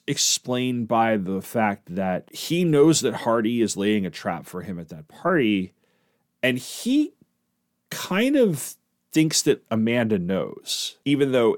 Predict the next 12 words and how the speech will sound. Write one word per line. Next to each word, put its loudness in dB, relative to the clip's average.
it's -2
clear 2
that 0
she 0
may 2
or 4
may 2
not 0
know, 2
but -6
she's -2
not -2